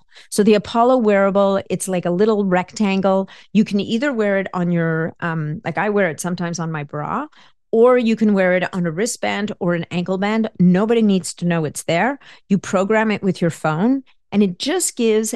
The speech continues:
a very slight vibration. And that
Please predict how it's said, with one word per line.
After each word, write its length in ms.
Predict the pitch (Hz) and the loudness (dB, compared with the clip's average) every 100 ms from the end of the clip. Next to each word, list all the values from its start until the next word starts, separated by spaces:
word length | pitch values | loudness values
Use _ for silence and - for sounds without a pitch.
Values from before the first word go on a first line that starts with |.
| - | -4
a 80 | 180 | -4
very 420 | 165 190 233 277 | -2 -2 -2 -2
slight 560 | 254 - - 190 196 - | -4 -6 -4 -2 -2 -4
vibration. 1000 | 175 175 170 160 156 165 - 254 311 339 - - - | -2 0 0 0 -2 -2 -2 -2 -2 -4 -10 -20 -2
And 180 | 190 175 | 0 2
that 260 | 208 320 | 0 -2